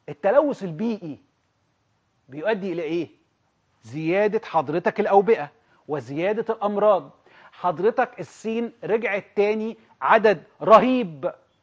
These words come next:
ها، من أعداد كورونا، زيادة كل يوم حوالي مليون، مليون إصابة. ارتفاع معدلات الإصابة ووباء كورونا لمعدلات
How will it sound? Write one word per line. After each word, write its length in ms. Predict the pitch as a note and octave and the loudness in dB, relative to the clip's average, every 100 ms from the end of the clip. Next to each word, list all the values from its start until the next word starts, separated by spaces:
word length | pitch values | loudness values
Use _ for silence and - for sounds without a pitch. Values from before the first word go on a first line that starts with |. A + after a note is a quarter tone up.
| - | -6
ها، 220 | G3 A3+ _ _ - | -4 -6 _ _ -8
من 220 | G3 A3+ | -4 -2
أعداد 600 | F#3+ D#3 E3+ A#3 A3+ E3 | 0 0 4 4 4 -2
كورونا، 600 | - G3+ G3+ A3 A3+ A3+ - - | -4 2 6 6 6 -2 -4 -20
زيادة 640 | B2 F#3 G3 A3+ G#3 A3 | -10 -2 2 2 4 2
كل 320 | G#3+ A3+ A#3 | 6 4 4
يوم 340 | G#3 G3 A3+ G#3 | -2 4 4 4
حوالي 440 | - E3+ G3+ A3+ | -4 -2 0 0
مليون، 680 | G#3+ G#3+ A#3 C4 A3 C#3+ A2+ _ _ - | -2 -2 2 2 0 -6 -14 _ _ -8
مليون 360 | F3 G3+ B3+ A3+ | -4 -2 -2 -4
إصابة. 500 | - - C#4 C#3 A2 _ _ _ _ _ _ _ _ _ _ _ _ _ _ _ _ _ _ - | 2 2 2 -2 -16 _ _ _ _ _ _ _ _ _ _ _ _ _ _ _ _ _ _ -8
ارتفاع 420 | D#3+ F#3 A#3 B3 | -6 -4 -2 -2
معدلات 460 | G#3+ F#3+ F3+ A#3+ A3+ | -2 -2 -2 -2 -4
الإصابة 380 | F#3+ A3+ A3 | -4 -2 0
ووباء 300 | G3 F3+ A#3 | 0 0 -4
كورونا 360 | F3+ F#3+ G#3+ A#3 | -4 -2 0 2
لمعدلات 540 | G3 F#3 F3 E3+ A#3 | 0 -2 -6 -2 -4